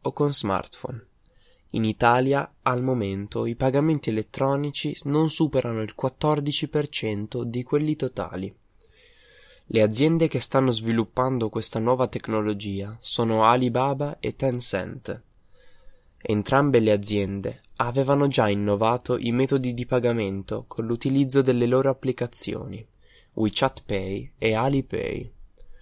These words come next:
Alipay viene utilizzata quotidianamente da settecento milioni di cinesi. Il riconoscimento facciale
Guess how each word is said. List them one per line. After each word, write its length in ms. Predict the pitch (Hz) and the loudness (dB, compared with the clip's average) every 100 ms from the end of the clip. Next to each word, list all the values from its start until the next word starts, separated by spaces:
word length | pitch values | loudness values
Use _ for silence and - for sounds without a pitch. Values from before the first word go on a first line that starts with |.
| - - | -20 0
Alipay 760 | 117 120 131 147 147 160 156 | 2 4 2 2 2 2 -2
viene 280 | 120 135 139 | 0 2 4
utilizzata 720 | 139 143 143 127 120 104 107 104 | 2 0 0 0 -2 -2 -4 -6
quotidianamente 1120 | - 151 135 113 110 104 98 95 101 117 117 | -4 -2 0 2 2 2 0 -4 -6 -8 -6
da 220 | 107 110 | -4 -2
settecento 760 | - 147 - 151 - 139 123 113 | 0 -2 -2 -2 0 -2 0 -2
milioni 460 | 110 117 131 147 | 0 0 0 0
di 100 | 131 | -4
cinesi. 720 | - 139 131 95 90 98 95 - - _ _ - - _ _ _ _ _ | -6 -4 -2 -4 -6 -8 -10 -14 -20 _ _ -20 -20 _ _ _ _ _
Il 180 | - 110 | -2 0
riconoscimento 840 | 104 113 123 120 - 127 139 147 117 | 2 0 0 -2 0 0 0 0 -4
facciale 800 | - 110 - 127 131 139 139 | -6 -8 -4 -4 -2 -4 -8